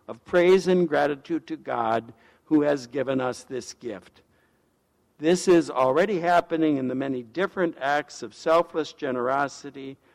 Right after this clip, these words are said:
often humble and hidden, carried out by men and women,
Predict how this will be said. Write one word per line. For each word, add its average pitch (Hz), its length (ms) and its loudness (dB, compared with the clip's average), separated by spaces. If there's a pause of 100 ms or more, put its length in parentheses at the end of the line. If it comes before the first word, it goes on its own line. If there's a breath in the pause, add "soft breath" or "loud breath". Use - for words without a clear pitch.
(200 soft breath)
often 190 420 4
humble 160 460 4
and 143 160 2
hidden, 117 520 -2 (380 soft breath)
carried 170 400 2
out 147 320 2
by 113 180 -6
men 165 280 0
and 175 180 2
women, 131 500 -4